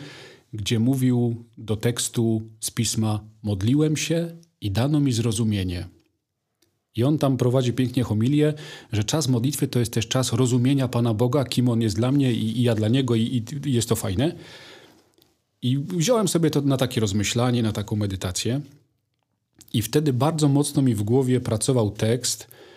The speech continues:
jak jest przy Bożym Narodzeniu. Emanuel, nazwano go takim imieniem: Przedziwny Doradca, Bóg Mocny, Książę Pokoju. I tak sobie pomyślałem, że skoro modlitwa to jest moje spotkanie z Jezusem,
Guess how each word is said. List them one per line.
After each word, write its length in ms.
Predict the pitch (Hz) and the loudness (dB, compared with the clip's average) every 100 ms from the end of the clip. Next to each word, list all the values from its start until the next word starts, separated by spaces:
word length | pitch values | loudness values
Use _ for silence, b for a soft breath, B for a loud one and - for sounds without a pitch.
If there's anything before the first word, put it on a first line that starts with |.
| B B B B - | B B B B -6
jak 280 | 113 110 123 | -4 -4 -2
jest 280 | 120 - | -2 -2
przy 140 | - 131 | -2 0
Bożym 280 | 135 127 120 | 2 2 2
Narodzeniu. 580 | 117 110 113 95 87 87 | 2 0 0 0 -4 -6
Emanuel, 640 | 123 120 120 110 110 127 139 - | -2 0 0 0 2 0 0 -2
nazwano 460 | 113 104 120 117 | -2 0 0 0
go 320 | 110 113 110 107 - - | 0 2 0 -2 -10 -10
takim 300 | - 107 - | -6 -4 -4
imieniem: 380 | 127 120 113 104 | 0 0 0 0
Przedziwny 500 | 98 107 101 131 147 | -2 -4 -2 0 0
Doradca, 600 | 135 107 92 - - 92 - | 2 0 -2 -4 -8 -8 -8
Bóg 320 | 110 110 135 120 | -6 -4 -4 -2
Mocny, 600 | 113 113 - - 90 90 | -2 -2 -6 -8 -10 -10
Książę 440 | - 120 127 139 | -4 -2 0 0
Pokoju. 600 | 135 131 - 95 92 90 - B B B B B B B B _ _ _ | -2 -2 0 -2 -2 -8 -12 B B B B B B B B _ _ _
I 60 | 113 | -6
tak 200 | 131 - | -6 -2
sobie 120 | 156 | -2
pomyślałem, 460 | 143 151 - 151 | 0 0 0 0
że 100 | 139 | 0
skoro 280 | - - 127 | -2 -2 0
modlitwa 440 | 123 117 160 - 156 | 2 0 -2 -4 -2
to 140 | 156 | 2
jest 320 | 131 - - | 2 0 -2
moje 220 | 123 143 | 0 2
spotkanie 460 | 143 135 - 135 135 | 0 -2 -2 0 0
z 60 | 120 | 0
Jezusem, 580 | 107 104 - 110 156 | 0 -2 -2 -2 -2